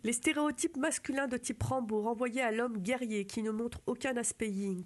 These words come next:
pas de sensibilité, pas d'intériorité. De ce fait, de nombreux hommes immatures ont atterri dans les salles de fitness. Les stéréotypes tels que joués par l'actrice Miu Miu, les valseuses de femmes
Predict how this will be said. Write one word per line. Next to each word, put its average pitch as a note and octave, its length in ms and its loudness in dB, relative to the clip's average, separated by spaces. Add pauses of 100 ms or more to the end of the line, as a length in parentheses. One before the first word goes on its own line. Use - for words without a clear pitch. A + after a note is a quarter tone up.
pas A#3+ 140 2
de A#3 100 -2
sensibilité, G3+ 800 -2
pas A#3 200 0
d'intériorité. G#3+ 880 -2
De F3 140 -4
ce G3 160 -4
fait, B3+ 340 -4
de F3 140 0
nombreux G#3 540 -2
hommes G3 240 0
immatures A#3 540 -2
ont F#3+ 120 -2
atterri G#3 380 -2
dans F#3+ 100 -2
les E3+ 80 -2
salles G#3+ 240 -4
de F3 80 -4
fitness. - 680 -6 (540)
Les - 80 0
stéréotypes D4+ 640 0
tels A#3 200 0
que G#3+ 140 -2
joués G#3+ 320 0 (160)
par G3 160 -2
l'actrice - 1160 -4
Miu G3 340 2
Miu, A#3 340 0 (120)
les F#3 120 0
valseuses G#3+ 680 -2
de D#3+ 380 -4
femmes A#3 420 -2